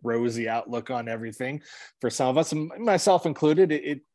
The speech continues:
took a little, took a little while to figure out what we were gonna do. Uh, I remember when I graduated from college, uh, I remember actually turning in my final, uh,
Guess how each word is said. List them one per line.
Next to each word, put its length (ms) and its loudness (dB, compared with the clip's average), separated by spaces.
took 200 -4
a 40 2
little, 400 2
took 200 -8
a 40 0
little 160 6
while 160 6
to 60 -2
figure 280 0
out 120 4
what 140 -2
we 120 -4
were 120 -6
gonna 180 -6
do. 420 0
Uh, 280 2
I 120 2
remember 600 0
when 140 -6
I 140 2
graduated 580 0
from 180 -14
college, 600 -6
uh, 280 -2
I 80 -2
remember 320 2
actually 320 -2
turning 440 -2
in 120 0
my 140 -2
final, 760 0
uh, 260 -6